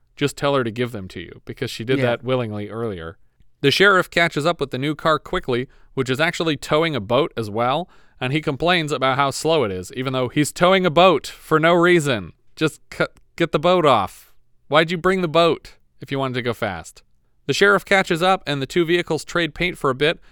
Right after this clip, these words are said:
Speaker 1: and then swerve off the road to crash through a garage and two gas pumps before leaving a massive explosion in their wake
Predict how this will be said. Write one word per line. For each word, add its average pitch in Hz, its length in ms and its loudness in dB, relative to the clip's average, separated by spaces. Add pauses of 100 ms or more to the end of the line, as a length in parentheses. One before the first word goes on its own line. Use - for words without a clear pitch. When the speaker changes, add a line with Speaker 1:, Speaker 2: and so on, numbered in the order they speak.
(140)
Speaker 1:
and 135 140 -2
then 147 120 -2
swerve 170 360 0
off 170 200 0
the 151 80 -2
road 165 260 -2
to 143 60 -6
crash 156 400 -2
through 180 380 2
a 135 80 -4
garage 143 640 0 (340)
and 117 160 -4
two 202 220 -4
gas 160 320 0
pumps - 340 -8 (320)
before 139 240 -2
leaving 143 340 -2
a 123 120 -4
massive 139 560 -2
explosion 139 540 -6
in 90 80 -10
their 85 160 -10
wake 87 300 -10